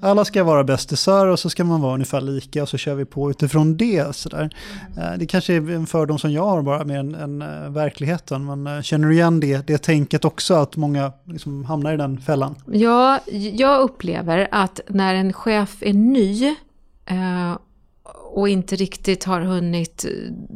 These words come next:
Speaker 2: tränas i eller tänka på, då är det väldigt, väldigt lätt att falla i fällan. "Åh, jag gillar honom.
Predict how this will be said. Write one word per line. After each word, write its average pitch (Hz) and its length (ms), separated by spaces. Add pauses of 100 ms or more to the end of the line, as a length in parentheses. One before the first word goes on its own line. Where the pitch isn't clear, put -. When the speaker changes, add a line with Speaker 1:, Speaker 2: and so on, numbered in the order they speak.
(160)
Speaker 2:
tränas 175 600
i 180 200
eller 170 140
tänka 208 440
på, 233 460 (360)
då 208 300
är 269 80
det 247 80
väldigt, 240 500
väldigt 170 220
lätt 196 380
att 175 120
falla 160 360
i 156 60
fällan. 156 560 (340)
"Åh, 196 340 (100)
jag 175 240
gillar 220 460
honom. 147 420